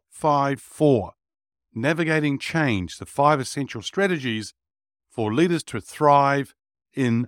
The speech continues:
uncertainty. Now, the call to action from that episode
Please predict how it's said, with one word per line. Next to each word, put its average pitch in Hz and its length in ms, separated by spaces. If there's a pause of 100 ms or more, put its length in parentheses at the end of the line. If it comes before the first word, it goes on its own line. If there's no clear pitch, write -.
(160)
uncertainty. 101 1120 (920)
Now, 139 80
the 127 80
call 240 220
to 170 120
action 156 300
from 113 220
that 202 140
episode 110 640